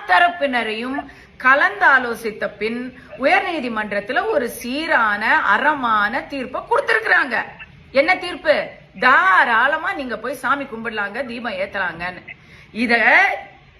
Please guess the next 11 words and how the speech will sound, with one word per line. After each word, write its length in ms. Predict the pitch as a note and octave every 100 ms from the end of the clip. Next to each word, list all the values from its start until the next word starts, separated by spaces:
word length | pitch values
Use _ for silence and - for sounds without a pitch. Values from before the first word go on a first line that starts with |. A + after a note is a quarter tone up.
| -
இஸ்லாமிய 840 | A3 B3 - - F#4+ G4+ G4+ G4+
குழுக்கள் 800 | F#4+ - - D4+ D4 C4+ C#4+ E4+ -
வரவேற்ற 640 | G3 A#3 C#4 D4 C#4+ C4+
நிலையில், 680 | G#3+ F#3+ F3 E3+ A3 G3 - - _ _ _ - -
முருக 360 | G#3+ D#4 G#4
பக்தர்கள் 560 | G#4 D#4+ - C4 A3 A3+
உலகம் 580 | G3+ A3 D4 F4 G#4 G#4
முழுதும் 600 | C#4 C#4+ D4 E4+ D4 -
இதை 300 | A3+ B3 C#4
வரவேற்ற 600 | F3+ G3 B3 B3+ B3 G3+
நிலையில், 720 | F#3 F3 F3 G3+ G#3+ -